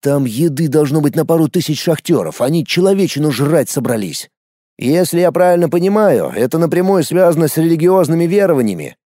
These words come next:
Карл смотрел на происходящее равнодушно, будто видел подобное не раз. Верят, что переймут силу поверженных врагов? Но это же бред.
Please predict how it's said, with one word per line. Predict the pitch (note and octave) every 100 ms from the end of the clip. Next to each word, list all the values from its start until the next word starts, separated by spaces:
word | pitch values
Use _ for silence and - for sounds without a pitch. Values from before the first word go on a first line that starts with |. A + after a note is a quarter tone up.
| _ _ -
Карл | G#2 A2 G2+
смотрел | - A#2 C#3 C#3
на | B2
происходящее | A#2 B2+ A#2 C3 B2 B2+ - C3
равнодушно, | B2+ C3 C#3+ E3+ C3+ - - - -
будто | D3+ D3 _ E3+
видел | D#3+ F#3 C3 A#2+
подобное | C3+ C#3+ G3+ G#2+ G#2 G#2
не | C3+ F3
раз. | F3 G2 - - _ _ _ _ _ _
Верят, | - E2+ C#3 F3 F3
что | - F3
переймут | D3 E3 E3 D3+ E3
силу | - - F3 E3+
поверженных | D3 D3 D#3+ C3 C#3+ D3
врагов? | C#3 C#3+ F3+ E3+ - _ _ -
Но | C3
это | D#3 F3
же | F#3
бред. | F#3 C3+ E2+